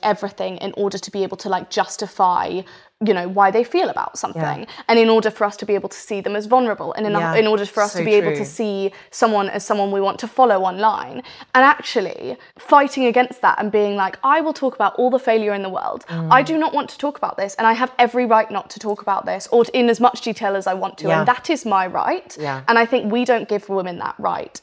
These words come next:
Speaker 1: And
Speaker 2: Yeah.
Speaker 1: it's
Speaker 2: That's so true.
Speaker 1: it's so true. Like, the
Speaker 2: It's so
Speaker 1: fact that you even need to
Speaker 2: Yeah.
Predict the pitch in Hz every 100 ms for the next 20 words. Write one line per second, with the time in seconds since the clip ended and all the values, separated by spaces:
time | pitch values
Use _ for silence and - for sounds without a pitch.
0 | - 156 143 135 - - _ - 214 -
1 | - 233 208 202 - 196 - 294 285 -
2 | - 381 370 277 269 254 277 330 - 320
3 | 269 277 262 233 233 233 233 - 208 202
4 | 190 196 165 165 151